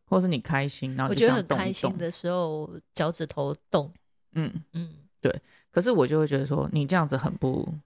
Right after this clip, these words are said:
Speaker 1: 我已经跟你讲过叫你不要做了，你还做，
Speaker 2: 嗯，嗯，嗯。
Speaker 1: 你这样很不尊重我。”
Speaker 2: 是。
Speaker 1: 对，然后那这，在这种不透明的状况底下，因为我对你有负面情绪嘛。
Speaker 2: 对。
Speaker 1: 如果你一，你一做，我就跟你讲，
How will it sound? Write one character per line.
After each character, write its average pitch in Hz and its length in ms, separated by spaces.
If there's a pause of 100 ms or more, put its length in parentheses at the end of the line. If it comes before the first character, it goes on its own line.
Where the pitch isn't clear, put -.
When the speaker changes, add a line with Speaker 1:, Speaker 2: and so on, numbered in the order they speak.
(100)
Speaker 1:
我 165 100
已 170 40
经 220 100
跟 220 100
你 226 60
讲 123 180
过 156 160
叫 156 140
你 - 60
不 - 100
要 117 140
做 - 240
了， - 100
你 143 140
还 139 160
做， 139 240
Speaker 2:
嗯， - 20
嗯， - 80
嗯。 139 80
Speaker 1:
你 131 80
这 - 80
样 151 80
很 131 120
不 135 100
尊 131 200
重 - 200
我。” - 120 (140)
Speaker 2:
是。 139 500 (120)
Speaker 1:
对， - 200
然 156 80
后 175 280
那 247 120
这， 240 120
在 220 60
这 202 120
种 160 180
不 - 120
透 165 180
明 127 140
的 120 60
状 131 180
况 131 180
底 - 100
下， - 280
因 180 60
为 196 40
我 147 100
对 156 120
你 139 80
有 127 100
负 147 160
面 135 180
情 - 220
绪 - 220
嘛。 - 80 (160)
Speaker 2:
对。 160 360
Speaker 1:
如 165 60
果 196 100
你 156 80
一， 131 280
你 139 140
一 - 40
做， 131 220
我 - 100
就 135 140
跟 127 120
你 123 60
讲， - 160